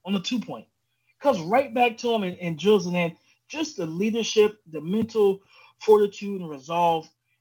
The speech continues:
And just, this seems like a team that, like you said, just wanted it. That, that was gonna fight tooth and nail to get it. And I love what Kyler said, you know, by any, you know,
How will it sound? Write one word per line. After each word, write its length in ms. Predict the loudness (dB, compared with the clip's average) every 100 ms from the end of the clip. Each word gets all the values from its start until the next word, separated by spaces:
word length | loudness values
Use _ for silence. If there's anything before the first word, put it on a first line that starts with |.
| -12
And 100 | -10
just, 300 | -8 -10 _
this 180 | -18 -16
seems 180 | -12 -10
like 140 | -10
a 80 | -14 -10
team 280 | -2 2 2
that, 220 | 0 -4
like 120 | -6
you 60 | -6
said, 240 | -8 -4
just 220 | 0 0
wanted 420 | 0 -2 0 -2 -6
it. 140 | -12 -10
That, 240 | -8 -4
that 240 | -2 -2 -4 _ _ _ _
was 100 | 0
gonna 180 | 2 2
fight 260 | 2 0
tooth 220 | -2 -2 0
and 100 | 2
nail 160 | 2
to 80 | 0
get 220 | 0 2
it. 160 | 0 -4
And 160 | -2
I 60 | 0
love 220 | 2 0
what 100 | 0
Kyler 240 | 0 0 -2
said, 260 | -6 -8 -12 _ _ _
you 100 | -4
know, 420 | 0 0 0 -4 -10 _ -10 -2
by 180 | -2 0
any, 320 | -4 -4 -6
you 100 | -4
know, 260 | -4 -4